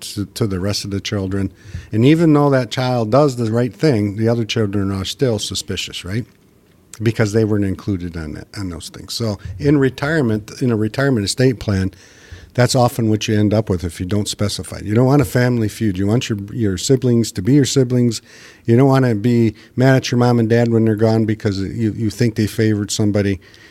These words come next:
more than the other. And the other thing that, you know, pops up too is, Walter, is a lot of people come in our office don't have this. They need powers of attorney, financial and health powers of attorney.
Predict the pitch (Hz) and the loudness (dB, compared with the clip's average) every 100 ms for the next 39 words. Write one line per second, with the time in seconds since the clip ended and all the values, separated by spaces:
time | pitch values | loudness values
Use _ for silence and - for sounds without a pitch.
0 | _ - 120 113 110 107 104 98 98 101 | _ -6 0 2 4 2 2 2 0 2
1 | 104 135 208 - 127 101 92 - 107 - | 4 4 4 4 2 2 -2 -12 -20 -12
2 | 120 110 90 92 - _ _ - 120 104 | -8 -6 -6 -8 -16 _ _ -8 -2 -2
3 | - 107 - 147 135 98 101 101 101 101 | -2 -6 0 2 4 2 -2 -4 -4 -4
4 | 123 104 - - - - _ - - - | -2 -4 -6 -16 -18 -18 _ -18 -18 -14
5 | - - 127 147 160 - - 135 127 117 | -10 -4 -2 0 0 0 0 2 2 2
6 | 123 - - 107 107 104 73 - 107 117 | 0 -2 -4 0 0 -2 -6 -10 0 4
7 | 175 170 117 107 107 - _ - 104 101 | 4 4 4 2 0 -10 _ -4 0 0
8 | 98 92 90 127 82 - 110 104 98 - | -2 -6 -4 -6 -4 -2 2 2 0 -2
9 | 107 110 104 104 101 95 98 95 90 135 | -2 -2 0 -2 -4 -4 -4 -6 -6 -4
10 | 156 | -4